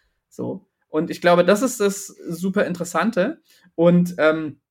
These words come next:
ich glaube halt, äh, dass die Bedeutung von Devices halt aufgrund dessen abnehmen wird. Weil aktuell wir, äh, die, äh, wir, ich mein, das Internet ist ja jetzt schon eigentlich auch ein erweiterter sozialer Raum,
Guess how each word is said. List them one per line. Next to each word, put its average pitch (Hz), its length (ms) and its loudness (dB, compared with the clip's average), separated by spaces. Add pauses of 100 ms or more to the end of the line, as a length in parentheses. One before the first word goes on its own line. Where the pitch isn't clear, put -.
(140)
ich 175 180 -2
glaube 170 400 6
halt, 165 580 2
äh, 143 440 2 (100)
dass - 720 -4 (120)
die 160 420 -10
Bedeutung 196 760 4
von 170 220 -6
Devices 175 640 -2
halt 143 400 -4
aufgrund 131 480 -4
dessen 131 280 -6
abnehmen 117 540 -16
wird. - 280 -20 (400)
Weil 156 200 4
aktuell 202 680 0
wir, 180 320 0
äh, - 420 -14
die, 175 220 -10
äh, - 40 -16 (280)
wir, 170 420 0 (300)
ich - 140 -12
mein, 196 260 0
das 180 160 2
Internet 208 380 -2
ist - 140 -4
ja 185 60 2
jetzt 175 280 -2
schon 175 160 0
eigentlich 165 460 -4
auch 165 140 0
ein 156 260 -6 (160)
erweiterter 165 500 2
sozialer 151 600 0
Raum, 135 460 -4